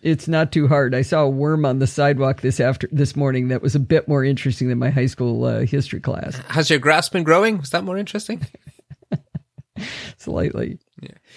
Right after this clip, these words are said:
Speaker 2: Now, the next one I have recommended before, but I'm gonna recommend it again because it's now, its name is now meaningless 'cause it's in a second season.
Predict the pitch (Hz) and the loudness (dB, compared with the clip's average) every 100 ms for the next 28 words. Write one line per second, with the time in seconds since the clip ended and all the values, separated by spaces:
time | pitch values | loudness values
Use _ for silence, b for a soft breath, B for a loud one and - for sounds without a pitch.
0 | b - 160 160 202 247 - 208 180 143 | b -2 0 2 2 0 0 2 2 2
1 | 156 143 147 143 139 135 127 127 143 135 | 0 0 0 0 -2 -2 -6 -8 -4 -4
2 | 127 127 131 160 139 135 135 127 127 127 | -2 -4 -4 -2 -2 -2 -2 -4 -4 -6
3 | 120 131 131 127 131 131 190 214 165 143 | -2 -2 -2 -4 -8 -6 -2 0 0 -4
4 | 139 131 160 175 180 143 151 196 185 147 | -10 -6 0 2 0 0 2 2 2 0
5 | 160 147 160 143 123 131 - 120 - 147 | 0 0 0 0 -2 -6 -10 -10 -6 -6
6 | 127 135 131 120 - 143 117 | -2 -4 -4 -6 -4 -4 -4